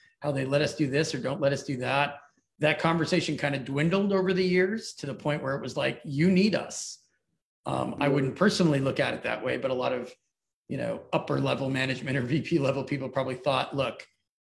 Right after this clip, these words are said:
we're not gonna sit all day reading complaints and escalations from sellers. We'll, we'll right a wrong if something unjustified, unfair happened to this account. We'll look at it and we'll reverse it,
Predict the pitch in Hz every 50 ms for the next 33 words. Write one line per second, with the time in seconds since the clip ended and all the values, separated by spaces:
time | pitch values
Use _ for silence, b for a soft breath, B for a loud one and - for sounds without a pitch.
0 | _ _ - - 147 147 147 147 147 151 147 143 - 160 143 135 131 123 135 131
1 | 127 123 123 135 135 131 127 123 127 - _ _ _ - - - 120 - 143 135
2 | 131 120 - 131 123 110 - - 123 117 117 113 - 120 120 - - - 120 117
3 | - - 120 120 127 123 127 - - 143 139 131 123 127 B B B B B B
4 | B B - 156 147 143 135 135 139 165 175 185 185 - 151 139 135 156 156 165
5 | 165 175 180 175 151 - - 160 156 - 156 143 139 135 135 - - - 160 156
6 | 131 160 147 - - 160 - 170 156 151 151 143 135 143 143 - - - 139 139
7 | 143 131 131 139 135 - 151 147 135 131 127 - - 107 - 165 196 208 - -
8 | 135 127 135 139 - 156 143 143 143 143 - - b b b b b b b _
9 | - - 143 139 135 127 127 123 127 - - 139 127 117 143 160 165 - - 196
10 | 185 185 185 - -